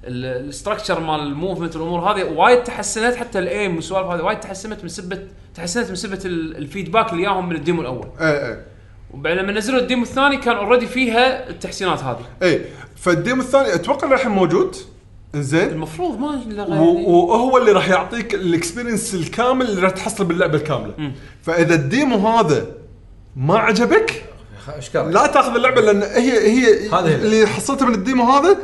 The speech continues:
Speaker 2: ترى هذه هي اللعبة كلها بكبرها.
Speaker 3: زين، ما حسيت فيه تك-، أنت خلصت اللعبة، صح؟
Speaker 2: لا، واصل آخر شيء.
Speaker 3: زين،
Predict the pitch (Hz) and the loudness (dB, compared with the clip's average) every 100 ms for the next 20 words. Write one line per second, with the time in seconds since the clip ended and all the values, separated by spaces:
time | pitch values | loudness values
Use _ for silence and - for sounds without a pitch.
0 | - - 180 233 220 214 202 190 - 175 | -2 0 2 4 4 4 4 2 2 4
1 | 156 156 - - 180 156 - - - - | 4 2 -4 -4 0 0 -2 -12 -18 -18
2 | 117 139 165 175 170 185 135 143 143 135 | -8 -8 -8 -10 -10 -8 -8 -10 -12 -14
3 | 143 135 151 156 - 104 98 95 98 131 | -14 -12 -8 -8 -8 -12 -14 -16 -16 -16
4 | 143 185 - 185 208 226 202 185 165 123 | -6 0 0 2 2 2 0 -2 -4 -12
5 | - - - - - 120 110 | -16 -20 -20 -20 -20 -18 -14